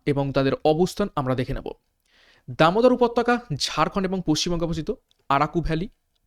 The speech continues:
অন্ধ্রপ্রদেশ অবস্থিত, দুন উপত্যকা উত্তরাখণ্ডে, যেমন একটা নাম কি, দেরাদুন।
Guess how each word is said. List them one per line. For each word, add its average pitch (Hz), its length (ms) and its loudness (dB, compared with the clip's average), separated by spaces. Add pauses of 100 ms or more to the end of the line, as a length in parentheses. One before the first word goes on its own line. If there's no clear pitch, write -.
অন্ধ্রপ্রদেশ 156 600 0
অবস্থিত, 151 340 -6 (480)
দুন 220 400 2
উপত্যকা 190 580 -4 (220)
উত্তরাখণ্ডে, 170 580 0 (240)
যেমন 147 300 -2
একটা 147 160 -6
নাম 147 240 -2
কি, 220 140 -8 (180)
দেরাদুন। 123 600 -2